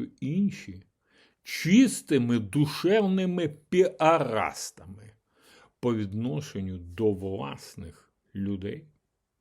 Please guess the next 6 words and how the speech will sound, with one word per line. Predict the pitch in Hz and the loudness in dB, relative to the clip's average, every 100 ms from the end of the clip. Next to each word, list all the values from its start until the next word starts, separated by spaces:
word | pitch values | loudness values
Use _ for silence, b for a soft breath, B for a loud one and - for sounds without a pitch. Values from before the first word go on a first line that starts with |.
| - | -12
до | 101 92 107 | -12 -6 -4
власних | 98 113 113 - 95 73 | -4 -8 -12 -16 -16 -14
громадян. | 82 87 85 85 95 _ _ _ _ _ _ _ _ _ _ _ _ _ _ _ _ _ _ _ _ _ _ _ _ _ _ _ _ _ _ _ _ _ _ _ _ _ _ - | -16 -16 -18 -20 -20 _ _ _ _ _ _ _ _ _ _ _ _ _ _ _ _ _ _ _ _ _ _ _ _ _ _ _ _ _ _ _ _ _ _ _ _ _ _ -10
І | 156 156 | -8 -8
коли | - 156 160 175 131 | -2 0 0 0 -2
завтра | 95 101 82 - _ - - | -4 -4 -4 -8 _ -20 -20